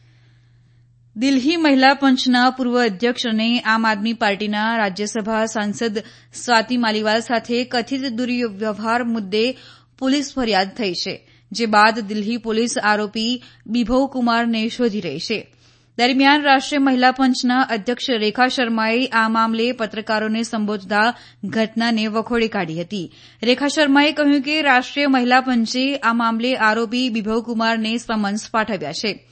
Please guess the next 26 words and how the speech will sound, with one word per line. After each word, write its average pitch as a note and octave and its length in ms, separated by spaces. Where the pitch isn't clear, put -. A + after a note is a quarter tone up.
અને G#3+ 160
આવતીકાલે A#3 600
આ A3 140
મામલે A3 540
પંચ C#4+ 240
સમક્ષ C4 440
જવાબ A3 440
રજૂ A3+ 240
કરવા F#3+ 300
કહ્યું G3+ 260
છે. - 360
આ A3 100
પૂર્વે C4 360
સ્વાતિ B3 340
માલીવાલે A3+ 640
એક A3 260
સોશિયલ A#3 460
મીડિયા A3+ 240
પોસ્ટમાં A#3 460
કહ્યું A3+ 280
કે A#3 140
તેમણે A3 280
ઘટના A3 340
વિશે A#3 360
પોલીસને A3+ 540
નિવેદન G#3 460